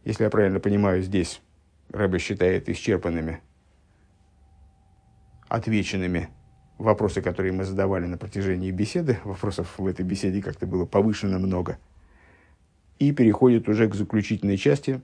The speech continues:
Собственно, мы щас и завершим изучение этой беседы, где он хочет указать на урок, который мы можем вынести из проведенных рассуждений.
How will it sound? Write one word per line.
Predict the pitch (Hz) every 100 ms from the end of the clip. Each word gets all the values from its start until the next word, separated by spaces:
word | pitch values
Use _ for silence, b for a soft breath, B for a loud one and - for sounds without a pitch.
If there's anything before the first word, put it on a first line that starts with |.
| _
Собственно, | - - - 90
мы | 95 92 - - _
щас | - 80 - -
и | -
завершим | 95 90 92 98 80
изучение | 85 85 82 85
этой | - 87
беседы, | 95 165 160 107 - _ - _ b b b b b b _ _ _ _ _ _ _ _ _ _ _ _ _ _ _ _ _ _ _ _ _ -
где | 113 110
он | 143 117
хочет | - 131 - 113 -
указать | - 107 113 104 131 151 143
на | 113 120
урок, | 120 120 104 - -
который | 80 92 101 95
мы | 98
можем | 107 87 90
вынести | 117 165 156 - 185 180 - -
из | 139 139 131
проведенных | - 101 104 104 131 123 110
рассуждений. | 110 120 117 113 87 80 -